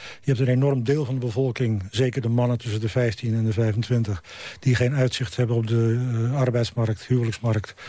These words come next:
en meer markten zijn er niet. Dus er is in al die landen is er een opgehoopte,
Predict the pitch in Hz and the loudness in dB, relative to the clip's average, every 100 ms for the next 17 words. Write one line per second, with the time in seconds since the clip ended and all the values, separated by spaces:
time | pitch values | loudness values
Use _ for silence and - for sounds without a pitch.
0 | - - 120 113 110 107 - 95 117 151 | -10 0 2 4 2 0 -4 -2 0 2
1 | 175 170 190 - - - - - 143 131 | 0 -2 -4 -10 -16 -14 -12 -2 2 4
2 | 147 143 139 165 190 170 165 170 160 135 | 2 0 0 0 2 2 2 2 0 0
3 | 135 147 196 - 131 131 139 - 120 | 0 0 0 0 0 2 0 -2 -4